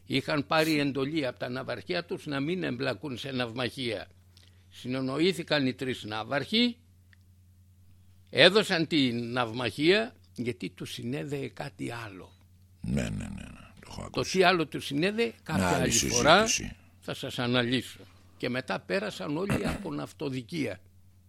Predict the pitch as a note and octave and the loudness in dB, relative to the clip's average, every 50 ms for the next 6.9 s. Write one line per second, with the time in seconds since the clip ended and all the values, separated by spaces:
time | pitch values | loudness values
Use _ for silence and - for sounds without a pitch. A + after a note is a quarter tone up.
0 | _ _ - F#2 G2 F2+ D#2 D#2 E2+ E2+ E2 - - B2 A#2+ - A#2 A2+ A#2+ B2 | _ _ 2 4 6 6 6 8 8 8 8 8 6 2 4 6 8 8 8 8
1 | B2 B2 A#2+ A2 F#2 - A2 A2+ A2 - C#3 C#3 - - A#2 A#2 A#2+ C3 - C3 | 8 8 8 6 6 8 6 6 6 6 6 4 4 4 6 6 6 6 6 6
2 | B2+ B2+ A2+ G#2 A2 A2+ A#2+ B2+ C3+ B2+ B2+ A2+ G#2+ B2 G#2 E2 C2 A1+ - - | 4 6 6 8 8 8 8 8 6 6 6 8 8 8 8 8 6 2 0 -4
3 | - - - - - - - - - - - - - E3+ E3 F#3 G3 - - G3+ | -10 -16 -20 -20 -20 -20 -20 -20 -20 -20 -20 -8 -4 6 8 8 8 8 6 0
4 | E3 - - - E3 D3 - - D3+ C#3+ A#2 - - F3 D#3+ - - B3+ C4+ C#4 | 0 0 2 4 4 4 6 6 6 6 6 4 2 0 2 4 8 8 8 8
5 | C#4 B3+ - - - - - - - - - - D3 C#3+ C#3 B2 - D3+ C3 - | 8 4 -4 -10 -20 -20 -20 -20 -20 -12 -4 -2 0 2 0 0 0 -4 -2 4
6 | E3+ G#3 A3 F#3+ E3+ - - C3+ - D#3 D3 C3+ C#3+ C#3+ D#3+ G#3 A#3 | 8 8 8 8 6 0 -4 -4 -2 0 2 4 4 4 2 2 0